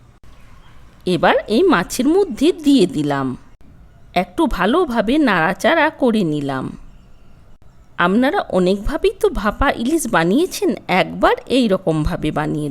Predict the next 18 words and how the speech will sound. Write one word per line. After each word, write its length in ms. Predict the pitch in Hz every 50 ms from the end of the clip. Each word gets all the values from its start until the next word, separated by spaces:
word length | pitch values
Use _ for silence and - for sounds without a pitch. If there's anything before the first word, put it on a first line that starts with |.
| 139 160
দেখবেন। 420 | 156 147 - - - - - - - - - - - - - - - - - - _ _ _ _ _ _ _ _ _ _ _ - - - - - - - - - - - - -
এবার 240 | 180 165 180 226 - - -
টিফিন 340 | - 202 - - 180 180 196
বক্সটা 440 | 208 370 - - - - - - 285 349 370 277
বন্ধ 300 | 220 240 247 233 220 190 190 156 -
করে 200 | 147 143 151 147
দিলাম। 340 | 139 151 135 131 131 117 113 - - - - - - - - - - - - - - _ - - - - - _ _ _ - - - _ - - - - - - - - -
একটা 340 | 180 175 175 - - - 339 349 -
কড়াইয়ের 420 | - 190 170 165 170 180 196 269 302
মধ্যে 360 | 330 370 392 330 247 - 277 320 294 208 208
জল 200 | 202 196 202 202
বসিয়ে 460 | 190 165 170 190 - - - 175 170 160
নিয়েছি, 400 | 156 156 156 151 147 - - 175
তার 240 | 165 - 185 156 165 175
মধ্যে 360 | 208 247 370 330 233 269 269 233
দিলাম 360 | 208 190 180 170 170 175 208 247
একটা 300 | 381 - - - - 311 - -
স্ট্যান্ড। 500 | 226 - - - - 185 160 165 170 147